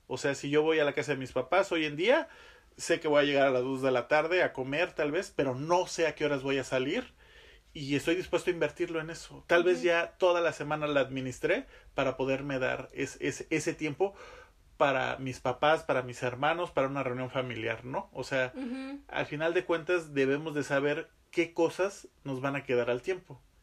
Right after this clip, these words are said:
Speaker 1: Y
Speaker 2: Sí.
Speaker 1: pareciera que la familia es la, l-, una de las cosas que más persistencia, no siempre,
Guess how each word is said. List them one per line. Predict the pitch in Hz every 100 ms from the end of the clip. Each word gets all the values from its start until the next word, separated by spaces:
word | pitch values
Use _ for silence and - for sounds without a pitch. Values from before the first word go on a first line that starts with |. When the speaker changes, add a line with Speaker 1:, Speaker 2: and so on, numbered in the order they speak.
| _ _
Speaker 1:
Y | 135
Speaker 2:
Sí. | 175
Speaker 1:
pareciera | 139 135 160 156 156
que | 143
la | 127
familia | - 135 147 151 156 165 175 - - - - -
es | 151 147
la, | 147 -
l-, | 139 131 -
una | 147 156
de | 147
las | 131 -
cosas | 143 - 147 - - - _ _ _ _ _
que | - 147
más | 147 190 -
persistencia, | 165 - 175 - 160 147 175
no | 151 139
siempre, | 151 147 143